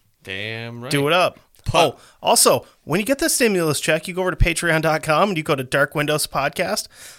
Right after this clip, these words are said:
Speaker 2: Give us five bucks a month. You'll get an extra, extra episode.
Speaker 1: Extra, extra.
Speaker 2: You'll get an extra episode, which we need to record one of those here soon. And you'll get a sticker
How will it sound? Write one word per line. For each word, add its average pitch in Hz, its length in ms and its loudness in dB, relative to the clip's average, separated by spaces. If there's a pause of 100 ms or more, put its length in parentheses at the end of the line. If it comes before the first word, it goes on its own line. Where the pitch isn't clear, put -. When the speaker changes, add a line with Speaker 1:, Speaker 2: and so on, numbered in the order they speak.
(200)
Speaker 2:
Give 214 160 0
us 226 80 -2
five 226 240 2
bucks 226 180 -2
a 240 60 0
month. 233 260 2
You'll 123 120 -6
get 147 100 -6
an 160 40 -4
extra, 170 400 -2
extra 180 320 0
episode. 151 460 -2 (540)
Speaker 1:
Extra, 107 340 -16
extra. - 360 -14 (180)
Speaker 2:
You'll 147 240 2
get 156 140 2
an 160 100 0
extra 165 280 0
episode, 104 460 0 (160)
which - 260 -8
we - 120 -2
need 160 140 -4
to 135 60 -6
record 214 360 -4
one 143 100 -2
of 117 80 -6
those 117 200 -6
here 120 120 -8
soon. 139 360 -6 (600)
And 190 420 2 (640)
you'll 180 140 -6
get 160 100 0
a 135 40 -2
sticker 214 420 -2